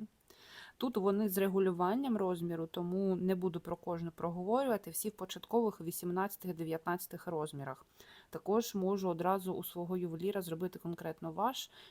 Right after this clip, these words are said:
щоб ви нікуди не ходили, нічого не збільшували, зменшували. Пишіть, який потрібен, зробимо. Дивіться, ось ця така вирізняється з-поміж інших, е, світліша, така більш молочна. Ці яскравіші, ця з такими розводами.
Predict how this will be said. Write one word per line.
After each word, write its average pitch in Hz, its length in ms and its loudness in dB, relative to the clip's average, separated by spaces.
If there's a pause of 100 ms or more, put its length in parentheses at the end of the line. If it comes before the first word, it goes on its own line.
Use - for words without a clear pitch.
щоб 156 320 -12
ви 208 160 0
нікуди 175 420 -4
не 165 100 -2
ходили, 196 400 -4
нічого 175 380 -4
не 160 120 -4
збільшували, 170 560 -4
зменшували. 143 680 -6
Пишіть, 170 380 -8
який 170 200 -6
потрібен, 214 540 -2
зробимо. 131 520 -4 (200)
Дивіться, 175 260 0
ось 165 120 -2
ця 190 220 6
така 180 380 0
вирізняється 170 640 -2
з-поміж 165 460 -4
інших, 190 520 -4
е, 156 240 -2
світліша, 185 920 -2
така - 240 -6
більш 160 340 -8
молочна. 175 640 -2 (800)
Ці - 180 2
яскравіші, 175 960 -2
ця 170 340 -2
з - 40 -4
такими 165 340 -2
розводами. 170 920 -2